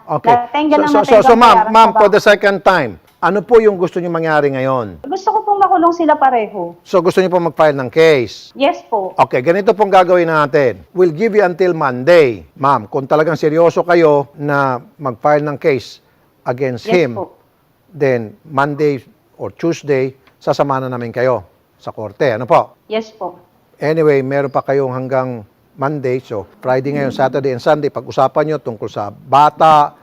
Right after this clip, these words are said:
Speaker 1: tungkol dun sa mga ari-arian, kung meron mga mapaghatian, et cetera, et cetera. And then after that, kung para sa'yo, mukhang hindi yata pa rin okay, then kortehan na. Okay, ma'am?
Speaker 2: Okay po, kasi legal sila sa pamilya ng babae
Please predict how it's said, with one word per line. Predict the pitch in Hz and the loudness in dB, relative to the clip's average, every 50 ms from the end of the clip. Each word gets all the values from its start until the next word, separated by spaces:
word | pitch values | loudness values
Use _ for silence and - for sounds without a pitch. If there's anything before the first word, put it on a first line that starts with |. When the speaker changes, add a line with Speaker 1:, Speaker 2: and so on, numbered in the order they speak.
| _ _ _ _ _ _ | _ _ _ _ _ _
Speaker 1:
tungkol | - 127 117 - 135 123 | -12 -12 -10 -8 -8 -8
dun | 120 123 113 | -8 -8 -8
sa | - 123 | -8 -8
mga | 113 120 135 | -8 -8 -8
ari-arian, | 120 117 123 123 139 165 170 151 147 143 | -8 -6 -6 -4 -2 0 0 0 -2 -2
kung | - 117 110 | -6 -8 -6
meron | 120 127 139 139 135 | -4 -4 -4 -4 -6
mga | 139 131 127 120 | -6 -8 -10 -10
mapaghatian, | - - 113 110 113 - - 156 147 135 127 110 | -10 -10 -10 -10 -8 -6 -2 -2 -2 -2 -2 -4
et | - | -6
cetera, | 147 135 - 131 127 | -6 -4 -4 -6 -8
et | 120 - | -4 -2
cetera. | 165 151 - 156 135 131 110 - _ _ _ _ _ _ _ _ _ _ - | -2 -2 -2 -2 -4 -4 -4 -6 _ _ _ _ _ _ _ _ _ _ -6
And | - 135 143 | -6 -4 -4
then | 143 143 135 | -4 -6 -6
after | - 156 151 147 - - 180 160 | -4 -4 -4 -4 -2 -2 -2 0
that, | 151 160 143 139 - | 2 0 0 0 -4
kung | _ - 135 127 123 107 95 - _ _ _ | _ -6 -6 -6 -6 -10 -14 -18 _ _ _
para | _ - 120 123 127 | _ -6 -4 -4 -4
sa'yo, | 120 - 147 139 143 135 127 120 - _ _ _ _ _ _ _ | -2 -2 0 0 2 0 0 -4 -6 _ _ _ _ _ _ _
mukhang | 151 135 113 - - 131 123 117 117 107 98 107 - - _ _ _ _ _ | -14 -14 -12 -4 -2 0 0 0 -2 -8 -14 -16 -20 -20 _ _ _ _ _
hindi | - 113 117 110 127 | -14 -12 -10 -6 -6
yata | 123 120 117 113 - 131 117 113 113 - _ _ _ _ | -4 -4 -4 -6 -6 -6 -6 -6 -8 -12 _ _ _ _
pa | _ - 113 117 | _ -12 -10 -10
rin | 113 | -10
okay, | 120 131 131 127 - 139 120 113 117 117 | -8 -8 -10 -8 -6 -4 -4 -4 -4 -6
then | 110 110 104 101 95 90 85 - _ | -8 -10 -10 -10 -12 -14 -18 -20 _
kortehan | _ - 131 131 131 - 131 113 110 104 | _ -10 -10 -8 -6 -6 -6 -6 -6 -6
na. | 117 107 - - _ _ | -8 -10 -12 -16 _ _
Okay, | 123 110 135 131 | -12 -8 -6 -2
ma'am? | 135 151 170 190 170 - _ _ - | 0 0 0 0 -2 -8 _ _ -6
Speaker 2:
Okay | - 220 240 247 269 285 285 | -4 -2 -2 -2 -4 -6 -6
po, | 277 233 214 | -6 -6 -6
kasi | - - - 311 254 | -6 -6 -8 -8 -6
legal | 220 214 233 202 247 247 | -6 -6 -2 -2 -2 -2
sila | 247 247 - 254 262 269 | -2 -6 -4 -4 -4 -4
sa | 269 285 | -4 -4
pamilya | 277 285 285 285 294 285 311 311 | -4 -4 -2 -2 -2 -2 -2 -2
ng | 311 302 277 | -2 -2 -2
babae | 302 294 302 320 311 294 311 277 | -2 0 0 0 0 0 -2 -6